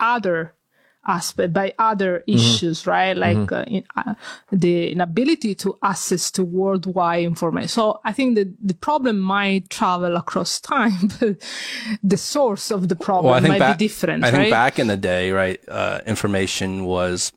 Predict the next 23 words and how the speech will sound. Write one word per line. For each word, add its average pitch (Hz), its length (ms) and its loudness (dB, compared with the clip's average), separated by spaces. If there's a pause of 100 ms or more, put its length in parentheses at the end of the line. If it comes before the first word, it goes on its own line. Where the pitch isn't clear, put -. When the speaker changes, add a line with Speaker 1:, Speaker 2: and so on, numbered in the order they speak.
(120)
Speaker 2:
more 95 560 0
spread 92 400 -2
by, 90 340 -2
like, 90 160 -8
the 92 100 -8 (120)
church, - 300 -4
right? 98 120 -2
The 98 200 -6
church 107 260 -2 (360)
was 98 280 0
the 104 80 -2 (120)
main 98 140 0
authority 101 500 0
in 85 80 -6
a 85 140 -6
lot 87 80 -2
of - 80 -8
societies - 760 -6 (160)
back 90 280 -2
in 90 380 -8
the 95 80 -2
olden 95 240 0
days. - 320 -12